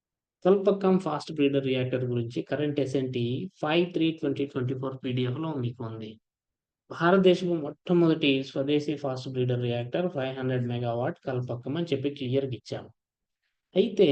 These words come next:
దీని గురించి చెప్తూ, దీన్ని డిజైన్ చేసింది మాత్రం ఇందిరాగాంధీ Center for Atomic Research అని చెప్పాము. ఇక్కడ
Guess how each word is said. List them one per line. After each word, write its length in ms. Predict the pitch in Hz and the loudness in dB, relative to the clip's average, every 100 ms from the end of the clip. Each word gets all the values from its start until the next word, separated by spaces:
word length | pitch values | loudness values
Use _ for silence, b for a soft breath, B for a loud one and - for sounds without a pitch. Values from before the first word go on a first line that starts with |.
| 139 147 | 6 4
దీని 260 | 151 151 | 2 2
గురించి 300 | 165 185 190 | 2 2 2
చెప్తూ, 320 | - 170 - 170 | 0 -2 0 -2
దీన్ని 320 | 170 160 185 190 | 2 4 6 6
డిజైన్ 480 | 151 151 202 254 269 | 2 2 4 4 4
చేసింది 360 | 247 196 202 180 | 4 2 4 4
మాత్రం 400 | 165 - 147 131 139 | 2 -2 -6 -6 -4
ఇందిరాగాంధీ 680 | 147 156 165 165 160 156 156 | -2 2 4 4 2 0 0
Center 340 | 151 135 139 | -2 -2 -2
for 180 | 143 - | -4 -4
Atomic 420 | 123 120 131 135 127 | -4 -2 -2 -2 -2
Research 380 | 123 113 143 143 | -4 -4 -6 -4
అని 140 | 113 | -4
చెప్పాము. 380 | 117 117 113 113 - _ _ _ - | -6 -4 -6 -6 -14 _ _ _ -16
ఇక్కడ 180 | - | 0